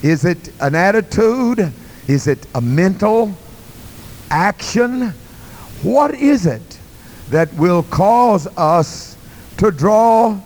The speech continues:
nigh to God? Amen. I want to know. And I've forever been trying to find out more and more how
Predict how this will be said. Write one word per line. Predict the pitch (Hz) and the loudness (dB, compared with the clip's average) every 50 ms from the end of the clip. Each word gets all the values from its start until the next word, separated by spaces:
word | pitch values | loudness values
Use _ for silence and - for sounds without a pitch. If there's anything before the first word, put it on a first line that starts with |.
| - - - - - - | -16 -20 -20 -20 -10 -4
nigh | 101 117 147 175 208 220 196 180 160 156 156 160 170 180 185 160 139 - - - - - - - - - - - - - | 0 2 4 4 4 4 2 2 2 2 2 2 2 2 2 0 -2 -6 -12 -20 -20 -20 -20 -20 -20 -20 -18 -16 -6 -2
to | - 180 | -2 -2
God? | 170 175 233 247 240 196 160 135 113 98 87 85 85 78 - - - - - - - - - - - - - 113 | 0 0 2 2 2 2 2 0 -2 -4 -8 -10 -12 -14 -14 -16 -20 -20 -20 -20 -20 -20 -20 -20 -20 -12 -4 -2
Amen. | 117 143 170 190 190 190 190 226 214 165 143 135 | 0 2 2 2 2 2 0 0 0 0 0 0
I | 147 175 214 | 0 0 2
want | 240 226 214 202 196 190 | 0 0 0 0 2 2
to | 202 | 2
know. | 214 254 269 277 247 180 143 117 95 85 - - - - - - - - - - - - - - - | 2 2 4 4 4 4 2 0 -2 -10 -16 -20 -20 -20 -20 -18 -18 -18 -18 -20 -20 -20 -12 -6 -4
And | 127 139 147 | -2 -2 -2
I've | 156 170 180 190 190 175 143 - - - - - - - - | 0 0 2 2 2 0 -2 -6 -14 -20 -20 -20 -20 -18 -6
forever | - 185 202 202 - - 254 294 269 226 185 147 131 113 98 - - 110 | -2 -2 -2 0 0 0 2 2 2 2 0 -2 -2 -4 -8 -12 -8 -4
been | 120 170 180 165 151 139 123 101 92 - - - - - | -2 -2 0 0 -2 -4 -4 -6 -8 -12 -16 -18 -16 -6
trying | - 165 185 214 220 226 233 226 202 185 | -2 2 2 4 4 2 0 0 -2 -2
to | 180 | -2
find | 165 - - 170 175 175 175 170 160 165 165 | -4 -2 -2 0 0 2 2 2 2 0 0
out | 170 180 190 185 165 151 - - - - 120 | 2 2 2 2 2 0 -4 -8 -14 -8 -4
more | 135 170 233 269 269 262 262 254 240 247 - - | 0 2 2 2 2 2 2 2 2 2 0 -2
and | 190 180 175 180 185 | -4 -4 -2 -2 0
more | 220 247 269 269 233 175 123 104 90 - - - - - - - - - - | 2 2 2 2 2 0 0 -4 -8 -12 -14 -14 -16 -16 -14 -14 -14 -12 -8
how | - 160 220 240 208 170 160 170 190 190 151 | -4 0 2 4 4 4 4 2 2 0 -4